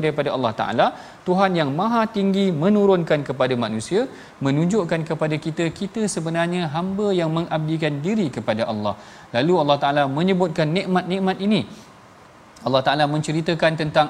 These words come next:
asal usul kejadian manusia di dalam perut ibunya selama beberapa peringkat. Ini semua menunjukkan tentang bukti kebesaran Allah. Lalu di penghujung ayat yang keenam,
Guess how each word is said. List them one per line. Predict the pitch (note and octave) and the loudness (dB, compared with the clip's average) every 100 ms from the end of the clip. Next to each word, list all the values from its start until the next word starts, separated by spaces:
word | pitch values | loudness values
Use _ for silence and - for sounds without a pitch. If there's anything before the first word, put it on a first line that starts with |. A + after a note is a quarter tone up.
| D3+ | 0
asal | D3 E3 C#3+ | 0 -2 -2
usul | D#3 E3 D3+ | -4 -4 -2
kejadian | D3+ C#3+ C#3+ D3 D3 | -2 0 2 2 2
manusia | D3 C#3+ D3+ D3 D3 | 0 -2 0 0 0
di | C3 | 2
dalam | C#3+ C#3+ C#3+ - | 4 4 2 0
perut | G#3 G3 F#3 | 0 0 0
ibunya | F3 E3+ F3+ E3+ E3+ | -2 0 0 0 -2
selama | D#3+ C#3 D3 D3+ D3 | 0 2 2 2 2
beberapa | D#3+ E3+ F#3 E3 | 4 2 0 -2
peringkat. | D#3+ D#3+ D#3+ E3 D#3+ D#3+ - - - - | 0 0 0 2 2 2 -12 -20 -12 -2
Ini | A3 A#3 A3 | 0 2 0
semua | F#3 G3 G3 | -2 0 0
menunjukkan | E3 E3+ F3 F3 F#3 D#3+ D#3 | 2 0 0 0 0 0 -2
tentang | D#3+ D#3 D#3 C#3 B2 | -2 -2 0 0 0
bukti | F#3+ - G3 F3+ | -2 -2 -4 -2
kebesaran | D#3 C3+ C3 C#3 C3 A#2 G#2+ | -2 -2 0 0 0 0 -2
Allah. | G2 A#2 G#3+ - - - A#2+ | -2 0 0 -4 -18 -14 -2
Lalu | B2 C3+ B2+ | 0 2 0
di | B2+ B2 | -2 0
penghujung | C3 A#2 C#3+ F3+ G#3 G3+ F#3 | -2 -2 -2 0 2 2 2
ayat | D3+ D#3 C#3+ | -2 -2 -2
yang | C#3+ C#3 | -4 -4
keenam, | C#3+ D3 C#3+ | -2 0 0